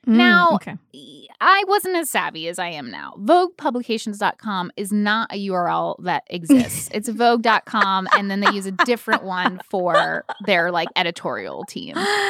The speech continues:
Speaker 1: Okay, so fake.
Speaker 2: But
Speaker 1: Fake e-,
Speaker 2: this
Speaker 1: yeah.
Speaker 2: email is not, yeah,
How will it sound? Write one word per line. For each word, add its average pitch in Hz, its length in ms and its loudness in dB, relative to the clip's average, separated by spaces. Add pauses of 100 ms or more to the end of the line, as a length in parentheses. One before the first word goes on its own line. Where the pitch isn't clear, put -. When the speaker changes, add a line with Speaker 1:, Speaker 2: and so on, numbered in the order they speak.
(260)
Speaker 1:
Okay, 294 300 4
so 233 180 4
fake. - 500 2 (140)
Speaker 2:
But 269 340 6
Speaker 1:
Fake 202 240 0
e-, 208 100 -4
Speaker 2:
this 294 320 2
Speaker 1:
yeah. 208 140 2
Speaker 2:
email 320 460 4
is 233 200 4
not, 220 380 4
yeah, 196 200 2